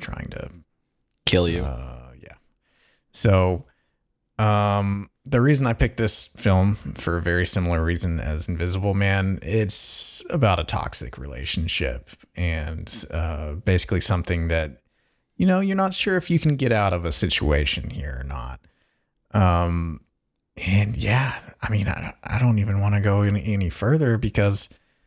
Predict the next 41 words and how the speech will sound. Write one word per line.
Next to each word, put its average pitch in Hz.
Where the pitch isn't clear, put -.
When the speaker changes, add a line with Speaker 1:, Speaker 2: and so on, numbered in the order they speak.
Speaker 2:
I -
don't 113
want 107
to 101
Speaker 1:
it's 107
Speaker 2:
either. 120
Do 135
you 135
wanna 180
put 165
a 147
spoiler 110
tag? 156
Speaker 1:
May-, 185
yeah, 190
maybe, 196
maybe 220
let's, 170
let's 170
just -
say 117
if, 101
if -
you 107
at 110
all 113
are 104
interested 98
in 104
this 92
movie, 95
which 95
I, 80
I 87
really 87
think 82
you 87
should 85
seek -
this -
out. 85